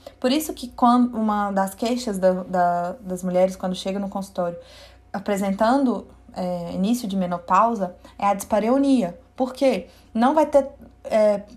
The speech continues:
lubrificação suficiente pra ter uma relação sexual e com isso elas vão, vão começar a sentir dor, vai machucar mais. É, devido à diminuição dessa espessura da mucosa,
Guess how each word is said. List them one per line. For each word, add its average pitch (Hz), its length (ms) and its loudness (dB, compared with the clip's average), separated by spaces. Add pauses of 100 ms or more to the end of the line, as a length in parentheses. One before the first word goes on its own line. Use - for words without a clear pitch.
lubrificação 262 880 0
suficiente 254 680 -4
pra 220 120 -4
ter 220 120 -6
uma 208 100 -2
relação 196 400 -4
sexual 185 760 -2 (580)
e 294 360 0
com 339 200 4
isso 302 320 0
elas 247 180 4
vão, 262 300 2
vão 240 180 2
começar 254 300 0
a - 20 2
sentir 254 280 -2
dor, 262 280 4
vai 202 140 2
machucar 214 420 -4
mais. 180 500 -6 (460)
É, 202 840 4
devido 220 880 -4
à 233 360 6
diminuição 302 640 0
dessa 247 180 0
espessura 226 460 -2
da 214 100 0
mucosa, 208 680 2